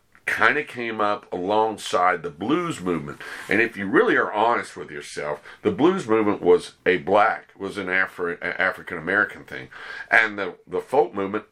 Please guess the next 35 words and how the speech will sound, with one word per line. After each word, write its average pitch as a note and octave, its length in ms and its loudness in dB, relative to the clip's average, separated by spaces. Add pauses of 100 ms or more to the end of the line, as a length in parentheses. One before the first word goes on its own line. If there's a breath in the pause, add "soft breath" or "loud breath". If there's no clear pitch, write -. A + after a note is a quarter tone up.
as A2+ 300 2
a G2 120 -6
whole, G#2+ 540 -4
I C3+ 60 -8
mean, D3 160 -4
you E3+ 80 -4
got A2 240 0
Lead F#2 240 -2
Belly, G2+ 300 0
you've F#2 260 -8
got, D#2+ 420 -2
uh, D#2 240 -2 (260 loud breath)
Paul F#2+ 260 2
Robeson, G2 520 0
you F#2+ 60 0
have F#2 160 0
all G2+ 180 2
these A2+ 180 -4
guys G2 300 0
that - 140 -14
were D#2+ 200 -10 (600 loud breath)
tried G2+ 420 2
and D#2+ 160 -12
true, G2+ 640 -4 (560 soft breath)
uh, D2+ 200 0
folk, - 600 0 (500 loud breath)
uh, F2 220 2
interpreters F#2+ 760 0
and E2 140 -12
singers. A#2+ 540 0 (720 loud breath)
But D3+ 220 4
for D#3 120 0
the B2 80 0
most D#3+ 280 0
part, F2+ 360 0